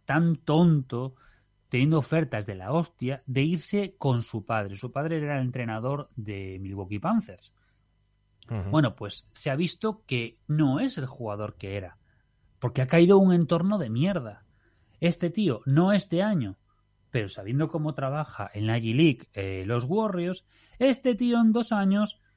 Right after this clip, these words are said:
Speaker 1: es otro jugado-, jugadorazo tremendo. Este tío al lado de Kuminga en dos años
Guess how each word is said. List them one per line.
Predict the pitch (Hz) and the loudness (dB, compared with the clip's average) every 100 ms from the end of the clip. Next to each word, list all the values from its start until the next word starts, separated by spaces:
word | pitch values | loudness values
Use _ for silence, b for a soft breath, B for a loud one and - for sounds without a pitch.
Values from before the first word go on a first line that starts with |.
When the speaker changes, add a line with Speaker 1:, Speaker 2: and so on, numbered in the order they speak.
| _ _ _ _ | _ _ _ _
Speaker 1:
es | 247 262 - _ | 2 2 0 _
otro | 240 240 254 | -4 -2 -2
jugado-, | 247 226 185 202 190 | 0 0 2 0 -2
jugadorazo | - 196 190 165 165 220 | -6 0 2 2 0 -2
tremendo. | 233 165 160 226 208 101 _ _ _ _ _ - - | -2 0 2 2 0 -6 _ _ _ _ _ -20 -4
Este | 185 190 180 | -2 0 0
tío | 233 170 | 2 2
al | 117 | 0
lado | 123 | 0
de | 160 | 0
Kuminga | 165 165 196 226 139 95 - | 2 4 6 6 4 0 -4
en | 120 117 | -2 2
dos | 220 269 | 2 2
años | 233 180 170 190 - | 0 0 -2 -6 -10